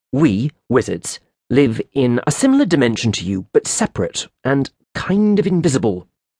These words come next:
Happendance is the kingdom I live in, and it's probably the second worst, after Farkingham, which is just a black dust bowl. Happendance is all forest and filled with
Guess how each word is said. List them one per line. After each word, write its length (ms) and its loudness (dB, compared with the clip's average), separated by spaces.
Happendance 760 0
is 140 -2
the 40 -2
kingdom 300 2
I 100 2
live 140 0
in, 240 -8
and 100 2
it's 160 -4
probably 540 0
the 160 -2
second 720 -2
worst, 580 -2
after 560 4
Farkingham, 640 -2
which 180 0
is 240 -2
just 160 -4
a 80 0
black 460 -4
dust 220 -2
bowl. 320 -4
Happendance 580 0
is 140 0
all 300 2
forest 760 -4
and 120 0
filled 220 0
with 220 -6